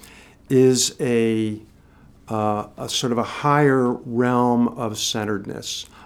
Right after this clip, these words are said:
of being present. And whether that's connected to, and I don't mean to get too mystical here,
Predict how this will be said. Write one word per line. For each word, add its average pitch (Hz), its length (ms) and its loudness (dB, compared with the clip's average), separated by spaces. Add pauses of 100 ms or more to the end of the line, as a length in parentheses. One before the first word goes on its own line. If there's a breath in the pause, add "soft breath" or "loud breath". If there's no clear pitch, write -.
(120 loud breath)
of 104 180 -6
being 117 320 0
present. 113 600 -6 (500 loud breath)
And 135 120 0
whether 165 260 4
that's 135 300 2
connected 120 640 -4
to, 107 340 -2
and 107 100 -4
I 127 80 0
don't 123 140 0
mean 113 140 0
to 107 80 -4
get - 420 -4
too 117 220 -4
mystical 113 520 -2
here, 104 400 -4